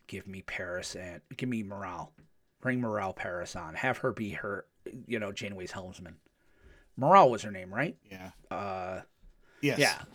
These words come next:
Speaker 1: Like, give me, give
Speaker 2: After
Speaker 1: me, you know, Paris's daughter as, at the helm of the ship. I think that would be fantastic. Listen, I, you know, one of the problems I can have with Trek a little bit lately is that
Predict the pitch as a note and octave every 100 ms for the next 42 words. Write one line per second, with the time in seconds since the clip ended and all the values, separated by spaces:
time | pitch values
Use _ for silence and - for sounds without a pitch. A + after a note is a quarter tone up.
0 | - C#3+ - - D3+ E3+ E3 E3+ D#3+ D#3+
1 | D#3+ - D#3 D3+ D#3+ D#3+ D3+ C#3+ - -
2 | - - - - - B2 A#2 G#2 G#2+ -
3 | B2+ B2 - G#2+ - E2+ F2 F2 - _
4 | _ _ _ G#2+ A2 - B2+ - - C3+
5 | C3+ C3+ C3 C#3 C#3+ - B2 C#3+ C3 B2+
6 | A#2 A2 A#2 G2+ A#2 A2 - A#2+ - -
7 | - B3+ C4 D3+ A2 - - G#3 - _
8 | _ _ _ _ G#3+ G3+ F#3 A3 C4+ G3+
9 | - G#3 F#3 D3+ D#3 C#3+ B2+ C#3 C3+ C3+
10 | - C#3+ - B2+ B2 B2+ B2+ C3 B2+ C3+
11 | C3+ B2 A2+ B2 A#2